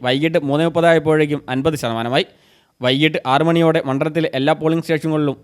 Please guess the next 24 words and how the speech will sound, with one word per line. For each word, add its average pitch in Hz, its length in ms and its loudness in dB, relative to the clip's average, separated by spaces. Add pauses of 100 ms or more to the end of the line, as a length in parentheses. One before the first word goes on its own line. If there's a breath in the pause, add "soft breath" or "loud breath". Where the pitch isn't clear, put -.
വോട്ടെടുപ്പ് 139 380 -4 (100)
പൂർത്തിയായി. 127 420 -2 (480)
സുതാര്യവും 220 480 6 (100)
സുരക്ഷിതവുമായ 196 640 4 (120)
വോട്ടെടുപ്പിനായി 170 520 0 (120)
എല്ലാ 156 240 2
പോളിംഗ് 170 240 0
സ്റ്റേഷനുകളിലും 175 580 0 (100)
വെബ്കാസ്റ്റിംഗ് 175 540 -2
സംവിധാനവും 165 380 0 (120)
ഏർപ്പെടുത്തിയിരുന്നു. 139 500 0 (440 soft breath)
എല്ലാ 143 240 4
ബൂത്തുകളിലെയും 165 680 2
വോട്ടെടുപ്പ് 165 380 -2
നടപടിക്രമങ്ങൾ 160 600 -2 (120)
വെബ്കാസ്റ്റിംഗ് 165 560 -4
വഴി 165 160 -2 (100)
നിരീക്ഷിക്കുന്നതിനായി 151 680 -2 (400 soft breath)
ജില്ലാ 151 240 6
കൺട്രോൾ 170 260 2
റൂം 165 120 2 (100)
കോഴിക്കോട് 147 420 0
കലക്ടറേറ്റിൽ 143 480 -2
പ്രവർത്തിച്ചു. 131 360 -4